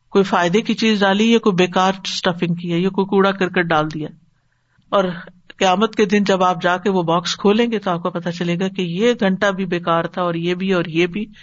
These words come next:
یہ میں نے کیوں کیا۔ اس وقت پھر پریشان ہونے کا فائدہ نہیں۔ تو اگر آپ امیجنری باکسز بھی بنا لیں یا آپ اپنے کسی کاغذ کو لے کے اس پہ چوبیس خانے ڈال کے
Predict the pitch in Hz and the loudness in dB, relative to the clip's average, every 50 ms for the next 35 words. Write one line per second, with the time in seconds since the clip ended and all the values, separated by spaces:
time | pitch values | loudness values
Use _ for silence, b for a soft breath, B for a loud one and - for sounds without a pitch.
0 | B B B - 202 185 190 180 185 180 - - 190 185 170 175 - 175 160 175 | B B B -2 0 2 2 2 2 2 2 2 2 2 0 -2 -6 -10 -10 -12
1 | - b b b b b b b b b b - 226 208 - - 226 220 220 - | -14 b b b b b b b b b b 0 0 0 2 0 0 -2 0 -2
2 | 226 196 202 - 180 180 170 - 190 190 190 190 220 180 185 185 - 185 180 - | -2 -2 0 0 0 0 0 2 2 2 2 2 2 0 0 0 -2 -2 -2 0
3 | 170 160 156 156 170 165 160 160 - - - _ _ b b b b b - - | 0 0 0 -2 -2 -4 -4 -6 -10 -14 -18 _ _ b b b b b 0 0
4 | 202 208 220 220 214 214 214 - - 202 190 202 208 214 220 254 262 269 302 269 | 2 2 4 4 2 2 0 -2 -2 2 2 2 2 2 2 2 4 4 4 4
5 | 233 214 214 - - - 240 226 233 233 208 208 196 208 208 214 240 302 339 B | 4 2 0 0 -2 -4 -4 -2 -2 0 0 2 2 2 2 2 2 -2 -4 B
6 | B B 190 190 208 214 220 - - 202 208 220 226 - - b b b b b | B B 0 2 4 4 4 2 2 2 2 2 0 -2 -8 b b b b b
7 | b 202 202 - 220 208 226 233 226 220 - - 214 202 - 233 214 - 196 190 | b -2 -2 -2 0 2 4 4 2 0 -2 -4 -4 -4 -2 -2 0 2 2 2
8 | 190 196 254 285 - - 254 233 214 196 202 226 220 - 247 233 226 - 247 233 | 2 2 2 0 0 2 2 4 4 6 4 4 4 4 2 2 2 2 0 0
9 | - 240 220 220 214 285 311 294 - - 233 214 214 226 220 208 185 180 175 185 | 2 2 2 4 4 4 2 2 2 0 2 2 2 2 2 2 2 2 4 4
10 | 214 254 254 - 269 294 | 2 0 0 0 2 2